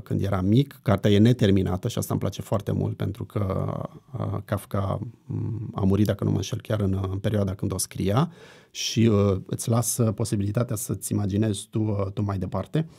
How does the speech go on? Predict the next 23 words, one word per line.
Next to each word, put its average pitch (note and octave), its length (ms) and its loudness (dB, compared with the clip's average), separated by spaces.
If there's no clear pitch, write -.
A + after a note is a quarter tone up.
ce, G2+ 380 0
ce - 100 0
se A2+ 140 0
întâmplă. A2 440 2
Și, A2+ 440 4
uh, G#2 420 4
cum, B2 380 4
cum A2 140 2
am G#2+ 120 8
ajuns G#2 440 4
eu, A#2 280 4
uh, - 80 -4
a - 60 0
fost, - 360 -2
uh, A#2+ 120 2
în G2+ 140 6
primul A2+ 220 2
rând A#2 120 6
datorită A2 840 4
serviciului, A2 920 2
uh, G#2+ 480 -2
companiei, G2+ 800 4
uh, - 180 -4